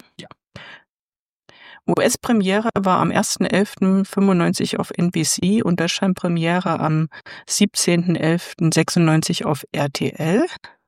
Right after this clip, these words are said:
Speaker 2: Und, äh, Regie führte Anselm Williams, den kennen wir schon von unserem Piloten Brave New World.
Speaker 1: Mhm.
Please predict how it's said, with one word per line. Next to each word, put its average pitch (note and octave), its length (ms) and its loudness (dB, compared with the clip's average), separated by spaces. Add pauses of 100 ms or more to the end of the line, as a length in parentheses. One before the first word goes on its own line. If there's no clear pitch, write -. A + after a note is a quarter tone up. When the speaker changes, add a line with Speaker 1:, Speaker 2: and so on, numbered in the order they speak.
(220)
Speaker 2:
Und, F#3 460 2
äh, F3 140 0
Regie G#3 520 0
führte G#3+ 840 0 (340)
Anselm A3+ 520 2
Williams, F#3+ 680 0
den F3+ 160 4
kennen G3 200 2
wir D#3+ 100 2
schon F3+ 480 -2
von - 280 -4
unserem E3+ 380 -2 (140)
Piloten F3 580 0
Brave - 340 -4
New E3 200 -2
World. F3+ 340 0 (160)
Speaker 1:
Mhm. C#3 320 2